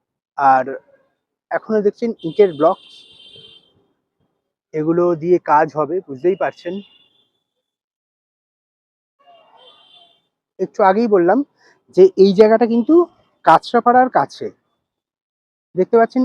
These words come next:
ইটের কাজ শুরু হয়ে গেছে, ওদিকে প্যান্ডেলেও কাজ চলছে। দেখতে পাচ্ছেন অনেক ওপরে, উম, বাঁশের কাজ শেষ হয়ে গেছে প্রায়। এখন যেটুকু কাজ বাকি আছে,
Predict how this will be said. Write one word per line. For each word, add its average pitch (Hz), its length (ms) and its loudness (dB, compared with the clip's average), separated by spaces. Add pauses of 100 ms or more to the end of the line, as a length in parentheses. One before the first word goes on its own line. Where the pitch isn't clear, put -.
ইটের 208 280 2
কাজ 202 200 2
শুরু 202 240 -6
হয়ে 214 220 0
গেছে, 208 220 -2 (260)
ওদিকে 165 200 -8
প্যান্ডেলেও 190 480 -2
কাজ 175 180 -2 (100)
চলছে। 196 300 -4
দেখতে 190 240 -10
পাচ্ছেন 196 260 -8
অনেক 175 240 -10
ওপরে, 170 280 -6 (120)
উম, 135 400 -12
বাঁশের 175 400 0
কাজ 196 260 2
শেষ 170 200 -10
হয়ে 190 120 0
গেছে 185 200 -2
প্রায়। 175 300 2 (720)
এখন 226 200 0
যেটুকু 202 300 4
কাজ 196 260 6
বাকি 165 340 4
আছে, 214 240 4